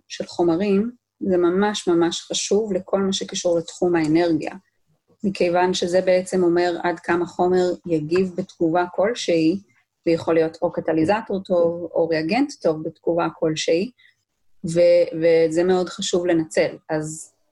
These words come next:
אנחנו ממש הצלחנו לשנות את כל שלושת הדברים האלה בתהליך אחד,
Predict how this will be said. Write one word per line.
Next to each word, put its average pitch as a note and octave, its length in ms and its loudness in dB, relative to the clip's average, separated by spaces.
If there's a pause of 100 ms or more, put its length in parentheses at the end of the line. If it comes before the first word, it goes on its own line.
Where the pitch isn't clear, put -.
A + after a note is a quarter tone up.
אנחנו F#3 340 2
ממש F#3 200 0
הצלחנו G3 380 -2
לשנות F#3+ 360 0
את G3 100 -4
כל G3 220 0
שלושת G3 340 0
הדברים E3+ 460 0
האלה G#3 220 0 (640)
בתהליך F3 560 0
אחד, G3 300 -4